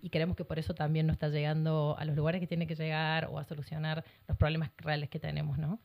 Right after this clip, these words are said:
Creemos que por eso nos falta bastante en eso, así que bueno, nos, nos comprometimos en, en intentar generar un ecosistema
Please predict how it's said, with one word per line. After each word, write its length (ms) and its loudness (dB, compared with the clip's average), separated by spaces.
Creemos 240 0
que 60 0
por 140 0
eso 120 -4
nos 140 -2
falta 400 -4
bastante 480 -4
en 80 0
eso, 400 -4
así 220 -6
que 100 -6
bueno, 220 -2
nos, 180 -6
nos 120 -4
comprometimos 760 2
en, 300 -2
en 140 -4
intentar 420 -4
generar 300 -4
un 80 -4
ecosistema 760 -6